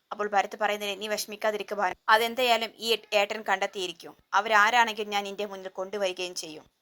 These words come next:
നീ ഇപ്പോൾ ഒന്ന് വിഷമിക്കാതിരിക്കെ. സേതുവേട്ടൻ അങ്ങനെ പറഞ്ഞതൊക്കെ സേതുവേട്ടൻ്റെ സ്വഭാവം നിനക്കറിയാമല്ലോ, സഹിക്കാൻ കഴിയാഞ്ഞിട്ടാണ്. അതൊന്നും നീ കാര്യമാക്കരുത്" എന്നൊക്കെ പറയാൻ ട്ടോ.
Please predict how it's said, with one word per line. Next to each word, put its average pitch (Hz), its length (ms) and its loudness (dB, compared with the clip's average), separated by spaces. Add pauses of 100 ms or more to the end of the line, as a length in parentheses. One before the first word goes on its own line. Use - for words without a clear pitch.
നീ 214 140 -8
ഇപ്പോൾ 214 220 -6
ഒന്ന് 214 180 -6
വിഷമിക്കാതിരിക്കെ. 196 800 -4
സേതുവേട്ടൻ 202 500 -6
അങ്ങനെ 202 240 -4
പറഞ്ഞതൊക്കെ 190 520 -2
സേതുവേട്ടൻ്റെ 190 440 -8
സ്വഭാവം 190 320 -2
നിനക്കറിയാമല്ലോ, 185 800 -4 (160)
സഹിക്കാൻ 190 440 -6
കഴിയാഞ്ഞിട്ടാണ്. 175 640 -2 (260)
അതൊന്നും 214 360 0
നീ 202 100 -8
കാര്യമാക്കരുത്" 190 840 -2
എന്നൊക്കെ 185 280 -8
പറയാൻ 175 360 -8
ട്ടോ. - 140 -20